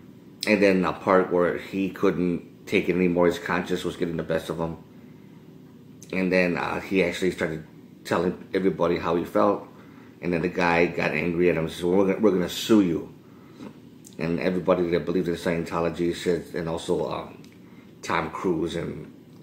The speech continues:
John Travolta, they were in the closet and they came out. He says, uh, "How dare you do this and say that? We're gonna sue you," and this and that.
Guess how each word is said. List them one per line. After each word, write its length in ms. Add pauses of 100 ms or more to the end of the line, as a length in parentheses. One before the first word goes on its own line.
John 220
Travolta, 400
they 80
were 100
in 180
the 80
closet 420
and 100
they 60
came 260
out. 260 (1300)
He 80
says, 280
uh, 320 (100)
"How 200
dare 260
you 160
do 180
this 260
and 120
say 180
that? 300
We're 140
gonna 160
sue 320
you," 260
and 160
this 140
and 80
that. 160